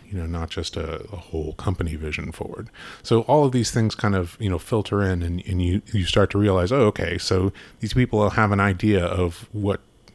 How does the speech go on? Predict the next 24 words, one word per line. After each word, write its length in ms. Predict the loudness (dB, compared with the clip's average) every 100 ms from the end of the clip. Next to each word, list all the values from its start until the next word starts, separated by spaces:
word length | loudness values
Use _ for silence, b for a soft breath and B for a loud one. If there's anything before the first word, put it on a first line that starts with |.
| -14
you 80 | -8
know, 300 | -6 -6 -8 _ B B B B B
where 200 | 2 4
they 100 | 6
wanna 240 | 6 4 4
go 480 | 2 2 2 -2 -4 -16 -6
and 340 | -2 0 -2 -4
how 240 | -2 0
they're 120 | 2
gonna 160 | 0 0
get 220 | -2 -4
there." 220 | -12 -12 -10
So, 360 | -4 -2 -2 -6 _ _ -8
you 80 | -2
know, 140 | -2 -4 -6
to 80 |
hear 500 | -6 0 2 4 0 -4 -2
that 180 | 0 2
articulated, 840 | 2 0 -2 0 0 0 -2 -6 -8 -2
I 60 |
think 180 | -2 -2
really 300 | -2 -2 -2
helps 300 | 0 -2 -2
me 420 | -2 -2 -2 -6